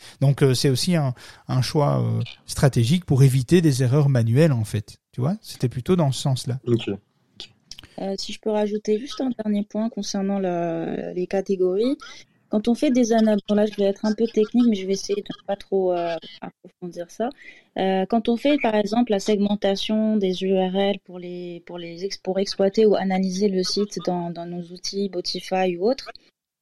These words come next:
Speaker 3: bah, c'est plus pratique de, de catégorie-, enfin, de, euh, catégoriser, de mettre catégorie A dans, dans la, dans la catégorie A et le reste, euh, bah, c'est des produits. Sinon, on va être obligé de mettre, de faire des regex pour distinguer les produits de, je sais pas si vous voyez ce que je veux dire.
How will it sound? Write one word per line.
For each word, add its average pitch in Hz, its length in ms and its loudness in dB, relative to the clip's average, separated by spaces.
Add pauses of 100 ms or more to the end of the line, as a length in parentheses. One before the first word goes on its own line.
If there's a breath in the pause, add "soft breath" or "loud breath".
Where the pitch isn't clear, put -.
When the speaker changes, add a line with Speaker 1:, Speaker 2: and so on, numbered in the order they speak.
Speaker 3:
bah, 190 220 2
c'est 208 180 0
plus 254 140 0
pratique - 500 -2
de, 196 340 4
de 190 140 0
catégorie-, 202 640 2
enfin, 196 180 0
de, 185 120 0
euh, 180 380 -4
catégoriser, 214 520 2
de 202 80 -2
mettre 220 180 -2
catégorie 214 640 2
A 202 120 0 (540 loud breath)
dans, 190 280 2
dans 170 80 -4
la, 175 160 2
dans 170 120 2
la 170 180 -2
catégorie 185 640 0
A 254 280 0
et 208 140 2
le 196 160 4
reste, 233 440 0
euh, 196 340 4
bah, 185 260 2
c'est 202 160 0
des 202 120 4
produits. 226 400 0
Sinon, 240 520 0
on - 20 2
va 202 160 0
être 202 200 -4
obligé 208 420 -4
de 196 60 -10
mettre, 190 160 -8
de 190 160 -8
faire 196 160 -2
des 185 100 -8
regex 175 420 -6
pour 180 300 -8
distinguer 196 540 -2
les 190 100 -2
produits 196 640 -2
de, 185 320 -2
je - 40 -10
sais - 80 -10
pas 196 100 -2
si - 140 -6
vous 208 60 -4
voyez 202 200 0
ce 208 60 -2
que - 140 -4
je 185 60 -6
veux 185 100 -6
dire. 175 220 -8